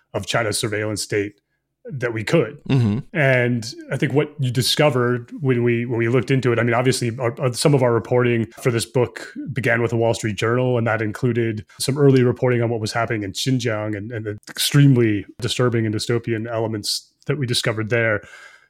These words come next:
Speaker 1: But, you know, as we looked more deeply into it, what we discovered was, yes, the Chinese surveillance state waves a deeply, terrifyingly dystopian stick,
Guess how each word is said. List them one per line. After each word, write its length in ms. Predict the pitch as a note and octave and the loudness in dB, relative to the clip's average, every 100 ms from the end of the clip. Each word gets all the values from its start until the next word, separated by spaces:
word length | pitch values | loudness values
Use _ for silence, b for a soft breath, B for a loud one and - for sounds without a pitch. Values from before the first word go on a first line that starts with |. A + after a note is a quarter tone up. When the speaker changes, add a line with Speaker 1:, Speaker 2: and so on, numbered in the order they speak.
| _ _ _ _ - | _ _ _ _ 0
Speaker 1:
But, 280 | D#3 D3 F3 | 2 4 4
you 80 | |
know, 60 | C#3+ | 4
as 220 | D3 C#3+ | 4 4
we 220 | C3+ C3+ | 4 2
looked 520 | B2+ A#2+ C3+ - - - - - | 0 0 0 0 -14 -16 -20 0
more 220 | C#3+ C3 | 4 4
deeply 440 | G#2 C#3+ B2 C3+ | 4 0 0 0
into 300 | C#3 C#3+ B2+ | 0 0 0
it, 140 | A2 B2+ | -2 -2
what 140 | B2 | -4
we 100 | B2 | -4
discovered 500 | A2+ A#2 - D3 C3+ | -2 -2 0 0 2
was, 420 | A#2 A2+ G#2+ - B B - | 0 0 -2 -6 B B -4
yes, 260 | C#3 D#3 - | 2 2 2
the 80 | B2+ | -2
Chinese 340 | - B2+ A#2 | 0 0 0
surveillance 380 | - A#2+ A#2+ A2 | 0 0 0 -2
state 280 | - A2 A#2 | -2 -4 -2
waves 300 | A#2 A2 G#2 | 0 0 -2
a 60 | |
deeply, 640 | G2+ A#2+ A2 - G#2+ G2+ F#2 _ _ _ | -4 -4 -4 -4 -4 -4 -8 _ _ _
terrifyingly 920 | - B2 A#2 - B2 A2+ A2+ G#2+ G#2 | -2 0 0 0 0 0 0 -2 -4
dystopian 640 | G2+ - B2 A#2 A2+ G#2 | -4 -2 -2 -2 -2 -4
stick, 540 | G2 - B2+ G2+ - | -4 -2 -2 -4 -10